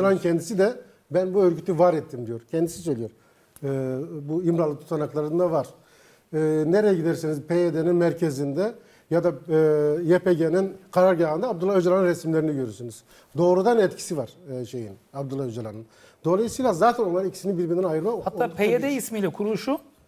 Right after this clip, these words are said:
Speaker 2: Abdullah Öcalan hapisteyken de
Speaker 1: Evet. Ne-,
Speaker 2: iki bin
Speaker 1: neyse, şimdi aslında durum şudur. Şimdi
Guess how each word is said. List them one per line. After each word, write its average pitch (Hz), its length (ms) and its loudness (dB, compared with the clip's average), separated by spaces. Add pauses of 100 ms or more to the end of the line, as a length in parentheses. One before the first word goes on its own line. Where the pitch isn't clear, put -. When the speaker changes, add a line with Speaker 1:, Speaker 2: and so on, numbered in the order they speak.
(440)
Speaker 2:
Abdullah 196 340 2
Öcalan 175 380 -2
hapisteyken 170 600 -4
de 226 40 -4
Speaker 1:
Evet. 190 100 -12
Ne-, 240 120 -4
Speaker 2:
iki 190 120 -4
bin 202 60 -2
Speaker 1:
neyse, 190 320 2 (260)
şimdi 220 380 -2 (200)
aslında 175 580 -2
durum 190 220 0
şudur. 185 300 0 (580)
Şimdi 180 220 -4